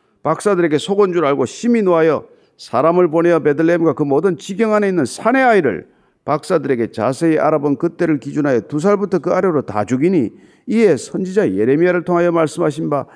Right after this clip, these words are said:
"라마에서 슬퍼하며 크게 통곡하는 소리가 들리니, 라헬이 그 자식을 위하여 애곡하는 것이라. 그가 자식이 없으므로 위로받기를 거절하였도다" 함이 이루어졌느니라. 지금 마태가 보십시오.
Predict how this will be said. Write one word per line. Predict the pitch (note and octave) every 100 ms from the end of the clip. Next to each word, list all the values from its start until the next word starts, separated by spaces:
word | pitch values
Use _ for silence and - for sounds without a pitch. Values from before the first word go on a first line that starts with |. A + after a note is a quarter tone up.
| - _ -
"라마에서 | D#3+ G#3 A#3+ A3+ G3+ E3+ F3+
슬퍼하며 | - G#3 - F3+ D#3+ C#3+
크게 | - G3+ F#3 -
통곡하는 | - D3 D#3+ E3+ F3
소리가 | E3+ F3 E3+
들리니, | E3 D#3+ E3 D#3 _ _ _
라헬이 | - D#3 F3+ A#3+ B3
그 | A3
자식을 | G3+ G3+ G#3+ G#3+
위하여 | F3 D#3+
애곡하는 | D3 G2+ B2+ E3 F3 D#3+ A#2
것이라. | A#2 - - - _ _ -
그가 | G3+ F#3
자식이 | F3+ G3+ G#3+ A#3 A3
없으므로 | C#3 - E3+ D3+ E3+ C3+ - _ -
위로받기를 | C#3+ B3 B3+ A3 E3+ - D3+ D#3+ D3 -
거절하였도다" | A2 A2+ C3+ A#2+ C3 B2 C3 C#3 C3+
함이 | C#3+ D3+
이루어졌느니라. | D#3 D#3 E3 D3+ C#3+ C#3+ C3+ C#3+ C3 - _ _ _ _ _ _
지금 | - B3 B3
마태가 | F3+ F3 C4 C4+
보십시오. | B3+ G3+ - D3+ B2+ -